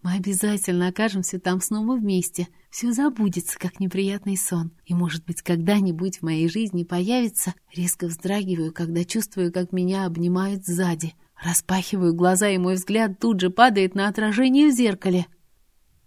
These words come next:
Припереться ко мне почти ночью в палату — это уже за гранью.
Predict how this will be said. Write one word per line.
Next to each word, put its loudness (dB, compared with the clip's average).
Припереться -2
ко 0
мне 2
почти -2
ночью 2
в -4
палату — 6
это 0
уже 4
за 10
гранью. 4